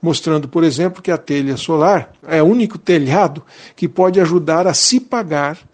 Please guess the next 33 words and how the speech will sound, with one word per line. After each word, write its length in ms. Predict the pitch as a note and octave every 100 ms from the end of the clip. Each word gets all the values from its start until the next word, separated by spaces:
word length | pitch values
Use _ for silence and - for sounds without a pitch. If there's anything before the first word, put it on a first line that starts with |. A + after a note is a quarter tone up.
| _
com 380 | - F#3 F#3+ G#3
a 100 | G3+
energia 520 | F#3+ G3+ F#3+ C3+ D#3
que 100 | D#3
produz 560 | E3+ F#3+ D#3+ C3+ - - _ _ -
e 260 | F#3 G#3+ G#3
fornece 640 | - G#3 F#3+ E3 D#3 -
energia 460 | G3 G#3 D3 C#3+ C#3+
para 180 | F#3
casa 480 | F3+ E3 D#3+ E3+ F#3+ - _ _ _
com 160 | F#3 F#3+
o 120 | G3
menor 540 | G3 F#3 D#3+ F#3 A#3+
preço 540 | A3+ - E3+ E3+ - F3
por 240 | - F#3+
watt 500 | D3 D3 D3+ - - _ _ -
do 140 | E3+
que 200 | F3+ F#3
qualquer 640 | F3+ G3 F3 E3+ G3+ A3 G#3
outro 340 | F#3+ F#3+ G3
provedor 680 | - F#3 F3 F3+ C#3+ D3 D#3+
de 140 | D3+
energia, 500 | D#3 E3 C3+ C3+ D#3
qualquer 400 | - C3+ - D3+
empresa 480 | D#3 D#3 D3 C#3+ C#3+
distribuidora 680 | C3+ - D3 C#3+ C3+ C#3 C3
de 60 |
energia. 440 | C#3 E3 A#2 A#2 - _ _
Além 300 | E3 D3+ C#3+
disso, 440 | C#3 G3+ - - - _ _
as 160 | F3 C3+
telhas 300 | - A3+ A#3
solares 640 | - G#3 F3 F3 D#3 -